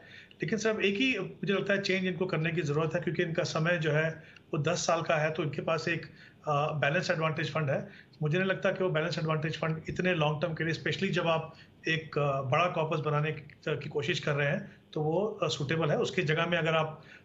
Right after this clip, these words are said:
अ, आईसीआईसीआई प्रू का, अ, जो लार्ज and मिड कैप fund है, वो अगर लें तो अच्छा है।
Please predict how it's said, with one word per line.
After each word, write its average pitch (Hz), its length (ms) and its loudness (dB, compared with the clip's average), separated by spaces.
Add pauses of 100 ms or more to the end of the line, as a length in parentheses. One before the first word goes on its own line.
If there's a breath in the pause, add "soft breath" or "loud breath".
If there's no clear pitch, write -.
(120)
अ, 143 280 0
आईसीआईसीआई 180 500 2
प्रू 185 220 0
का, 160 460 0 (240)
अ, 143 380 0
जो 143 100 -2
लार्ज 160 300 2
and 180 80 0
मिड 156 180 0
कैप 165 140 2
fund 151 220 0
है, 156 80 0
वो 160 200 0
अगर 156 180 0
लें 143 180 0
तो 135 80 -2
अच्छा 131 240 0
है। 175 220 -2